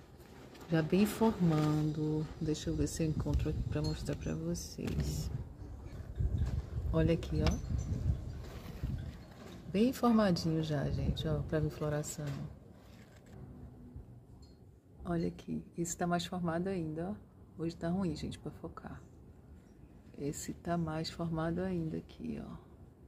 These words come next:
Já esses aqui, gente, que eu tô mostrando a vocês, eles não perdem as folhas pra vir floração. Eles continuam, ó,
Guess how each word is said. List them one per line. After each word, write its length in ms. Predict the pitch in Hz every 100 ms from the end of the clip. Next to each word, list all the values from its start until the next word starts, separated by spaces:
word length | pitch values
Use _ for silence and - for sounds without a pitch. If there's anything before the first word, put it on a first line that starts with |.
| - - - - - - - - - - - - - - - - - - - - - - - - - - - - -
Já 260 | 175 175
esses 300 | 180 175 175
aqui, 340 | 185 175 - 190
gente, 260 | 170 151
que 60 | -
eu 40 |
tô 120 | 156 160
mostrando 440 | 156 - - 147
a 120 | 143
vocês, 680 | 147 - 175 180 170 - - - - - -
eles 440 | 175 180 175 185
não 520 | 185 185 180 190 220 - - - - - - - - -
perdem 360 | 190 185 190
as 220 | 208 214 -
folhas 680 | 170 156 151 160 175 - - - - - - - - -
pra 140 | 175
vir 140 | 165
floração. 720 | 165 175 175 208 220 - 143 139 - -
Eles 280 | 156 165 -
continuam, 640 | 170 170 185 170 165 180
ó, 240 | 196 180